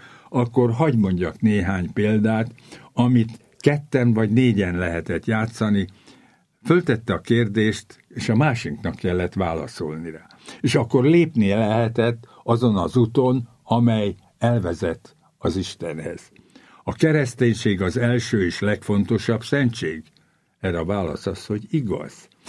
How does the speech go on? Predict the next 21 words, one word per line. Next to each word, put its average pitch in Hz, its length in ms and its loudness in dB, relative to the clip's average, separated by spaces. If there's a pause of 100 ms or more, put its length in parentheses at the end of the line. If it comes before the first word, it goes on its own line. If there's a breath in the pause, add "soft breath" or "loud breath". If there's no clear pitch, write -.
(140 loud breath)
Aki 123 280 0
tévedett, 151 640 2
annak 127 280 2
vissza 127 320 2
kellett 107 400 0
lépni. 90 480 -2 (760 soft breath)
Mózes 160 500 4
nem 156 240 2
léphetett 98 520 0
be 104 180 0
az 104 140 -2
ígéret 107 520 2
földjére. 76 760 -4 (260)
Igaz 131 560 -2 (120)
vagy 107 420 -4
hamis? 85 580 -6 (500)
Igaz. 80 560 -4 (340 loud breath)
És 143 220 2
hasonlók 143 800 4
voltak, 151 720 2 (340 loud breath)
hogy, 131 640 2